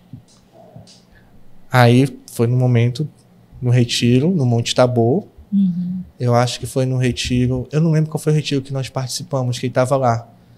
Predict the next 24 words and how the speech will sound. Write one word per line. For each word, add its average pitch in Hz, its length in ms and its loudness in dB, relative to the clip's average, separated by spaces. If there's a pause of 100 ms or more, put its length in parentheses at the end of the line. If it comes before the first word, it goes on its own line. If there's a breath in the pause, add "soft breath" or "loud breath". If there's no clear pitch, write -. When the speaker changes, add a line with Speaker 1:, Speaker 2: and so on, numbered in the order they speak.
(220 soft breath)
Speaker 1:
Foi 131 140 -2
quando 127 200 2
eu 131 80 6
conversei 135 440 2
com 156 180 -2
ele. 113 360 2 (180)
Acho 127 180 -12 (460)
que - 0 - (100)
foi 117 200 -2 (300)
uma 120 120 0
conversa 120 400 0
de 120 80 0
uma 131 220 2
hora. 113 380 4 (800 soft breath)
E 139 100 2
ali, 139 420 4 (340 loud breath)
eu 135 140 4
abri 139 240 4
toda 151 220 4
a - 20 4
minha 170 220 4
vida 135 240 2
pra 160 200 2
ele. 113 300 0